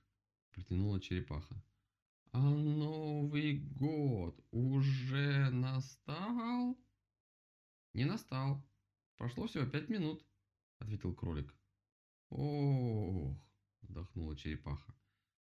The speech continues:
«Знаете, мне целых сто лет.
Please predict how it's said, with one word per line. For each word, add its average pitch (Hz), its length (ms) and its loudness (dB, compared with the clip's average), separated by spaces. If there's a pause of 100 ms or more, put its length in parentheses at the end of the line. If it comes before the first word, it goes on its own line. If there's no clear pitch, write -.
(180)
«Знаете, 156 1400 0 (360)
мне 170 320 0 (140)
целых 185 1160 -2
сто 160 680 -6
лет. 127 680 4